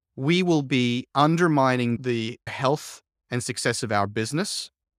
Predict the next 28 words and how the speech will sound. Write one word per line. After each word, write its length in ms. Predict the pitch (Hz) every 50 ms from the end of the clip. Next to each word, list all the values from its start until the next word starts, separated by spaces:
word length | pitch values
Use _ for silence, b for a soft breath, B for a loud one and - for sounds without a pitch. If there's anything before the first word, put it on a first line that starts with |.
| _ _
and 220 | - 127 123 120 117
we 160 | 127 135 139
will 140 | 139 139 127
be 160 | 123 131 120
a 100 | 107 - _ -
poor 480 | - - - 143 139 135 143 139 135
vendor 480 | 123 123 117 123 120 127 131 127 120 113
to 160 | - - -
you 440 | 110 104 107 101 98 95 98 101 123 - _ _ _ _
over 240 | - 120 117 120 120
the 100 | 117 110
long 300 | 107 107 104 104 101 101
term. 420 | 98 - - 101 92 78 - - - _ _ _ _ _ _ _ _ _ -
And 120 | - 127 -
so 140 | - 151 131
what 200 | 127 147 - -
you 360 | 156 147 156 180 214 220 190
want 400 | 151 127 135 160 208 254 262 - -
us 220 | - 180 175 - -
to 180 | - - - 156
do, 340 | 139 156 190 202 143 95 92 - -
Mister 300 | 139 147 - - 151 139
Customer, 460 | - 147 135 - - 120 104 90 -
Missus 320 | 104 127 139 - 143 127
Customer, 460 | - - 123 110 - - - - - _ _ _ b b b b -
is 260 | 151 143 135 - -
to 240 | - - 151 139 127
build 500 | 120 117 147 139 139 139 143 139 139